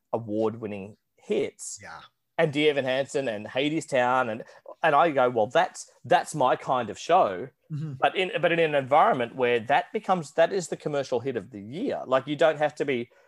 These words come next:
Speaker 1: Pretty Woman the musical to survive, um, in New York. Uh, and that, and that excited me 'cause I, I went, "Well, suddenly these shows are,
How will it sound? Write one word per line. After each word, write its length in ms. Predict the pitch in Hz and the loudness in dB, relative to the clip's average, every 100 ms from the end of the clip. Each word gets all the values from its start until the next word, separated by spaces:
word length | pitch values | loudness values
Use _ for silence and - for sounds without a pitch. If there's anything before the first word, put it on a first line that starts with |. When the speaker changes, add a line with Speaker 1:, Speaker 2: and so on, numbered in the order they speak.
| _ - | _ -6
Speaker 1:
Pretty 200 | 175 143 | -2 0
Woman 280 | 127 143 127 | 2 0 0
the 60 | |
musical 640 | 117 151 190 160 110 101 123 | -2 -4 -6 -6 -4 -4 -4
to 160 | - 123 | -6 -6
survive, 680 | - 120 120 110 117 117 _ _ _ _ _ 151 | -4 2 4 4 2 -2 _ _ _ _ _ -2
um, 340 | 143 123 120 _ - | 0 0 -4 _ -16
in 160 | 143 117 | -12 -10
New 120 | 110 | -8
York. 340 | 110 113 180 _ _ _ _ _ - | -4 -4 -6 _ _ _ _ _ -6
Uh, 360 | 143 131 123 120 _ _ _ _ - | -2 0 0 -4 _ _ _ _ -4
and 160 | 170 147 | -4 0
that, 140 | 160 | 2
and 180 | 143 147 | 2 2
that 140 | 156 | 2
excited 460 | 143 - 123 113 85 | 2 0 2 2 -2
me 160 | 107 - | -12 -12
'cause 140 | 135 | -2
I, 80 | 127 | 0
I 100 | 107 | 2
went, 200 | 143 123 | 0 -2
"Well, 140 | 147 123 | 0 0
suddenly 320 | 170 170 143 | 2 2 0
these 200 | 120 123 | -2 -4
shows 400 | - 113 113 110 | 0 2 2 0
are, 300 | 104 104 98 | 0 -2 -4